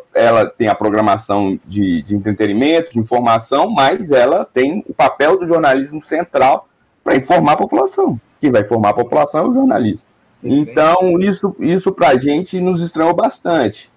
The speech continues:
Speaker 1: Então, já foi informado, por exemplo, que a, a T V Brasil, a parte pública tem no jornal, né, na T V Brasil, dois, dois noticiários, né, o do almo-, o nacionais, do almoço e de noite.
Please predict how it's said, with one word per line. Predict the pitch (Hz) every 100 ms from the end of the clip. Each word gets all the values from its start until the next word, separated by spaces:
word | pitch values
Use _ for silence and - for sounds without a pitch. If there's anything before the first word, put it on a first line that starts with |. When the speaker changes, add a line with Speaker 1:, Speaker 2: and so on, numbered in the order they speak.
| _
Speaker 1:
Então, | - 151 175
já | 165
foi | 165 170
informado, | 165 147 147 -
por | 131
exemplo, | 120 147 143
que | - 143 -
a, | - 104 87 - - _ _ -
a | 117
T | 127
V | 135
Brasil, | 135 131 113 110 113
a | - -
parte | 143 156 123
pública | 127 156 160 156
tem | - 135 135
no | 120
jornal, | 113 110 131 165
né, | 127 131
na |
T | 117 101
V | 104
Brasil, | 98 95 95 110 143
dois, | 117 147 190 196 - -
dois | 139 160 170
noticiários, | 160 - 160 123 92 - -
né, | 120 170
o | -
do | 113
almo-, | 117 113 101 -
o | 87 76
nacionais, | 107 123 131 110 87 - -
do | -
almoço | 120 123 139 175 - 202 - _ _ _
e | 123 139
de | 135
noite. | 165 123 90 - -